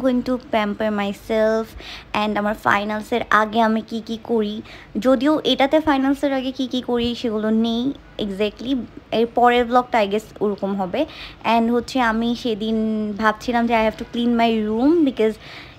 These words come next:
it's a total mess, because আমি আমার রুমে থাকি না actually, কখনোই থাকি না। Just আমি আসি, ঘুরি, কাজ কর-, মানে আমার সব স্টোর করা, আমার জিনিসপত্রের জন্য আমার রুম, but আমি কখনো এখানে থাকি না। So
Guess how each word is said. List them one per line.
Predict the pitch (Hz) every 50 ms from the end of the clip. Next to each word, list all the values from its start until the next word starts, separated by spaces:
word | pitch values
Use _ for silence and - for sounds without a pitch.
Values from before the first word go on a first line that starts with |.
| - 247
it's | 233 - - - - -
a | 233 240 - -
total | 247 240 233 240 240 226 220 208 208 208 208 208
mess, | 214 214 220 254 - - - - - -
because | 220 - 240 233 233 240
আমি | 240 240
আমার | 240 240 240 247
রুমে | 247 254 247 240 262
থাকি | 254 - 233 220 220 - 233
না | 240 226 208 196
actually, | - - - 180 170 214 262 311 - - - - - - - -
কখনোই | - 247 240 - 277 262 262 254 254
থাকি | - 240 220 - 196
না। | 190 190 214 262 - - - - - 190
Just | 208 208 208 - - - - 214
আমি | 208 208 202 202 202 196 190 - -
আসি, | - 214 214 214 - - 214 202 208 - - 214 208
ঘুরি, | - 220 214 208 196 202 202 208 226 214 - - - - - - -
কাজ | 226 226 - - -
কর-, | 196 190
মানে | 214 208 208 214
আমার | 220 220 240
সব | 233 - 269 277
স্টোর | - - - 285 254 254 247 240
করা, | - - 220 190 160 - - - -
আমার | - 214 226 233
জিনিসপত্রের | 196 226 247 247 262 254 - - 285 262 - - 254 214
জন্য | 190 214 208 196 190
আমার | 185 180 180 180 175
রুম, | 170 160 - 208 - - - - - - -
but | 196 196 208
আমি | 202 202 202
কখনো | 214 214 220 208
এখানে | 208 214 220 220
থাকি | 214 208 185 - -
না। | - - - - - - - - - - -
So | -